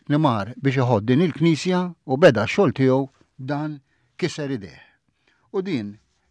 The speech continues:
eh, ħassewa l-Awċin li kien sinjal providenzjali li l-kappella għandha tibqa'.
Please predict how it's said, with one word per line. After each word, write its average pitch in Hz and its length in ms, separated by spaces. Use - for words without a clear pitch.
eh, 104 800
ħassewa 185 500
l-Awċin 160 520
li 160 100
kien 101 380
sinjal 156 560
providenzjali 120 920
li 123 100
l-kappella 104 580
għandha 107 320
tibqa'. - 360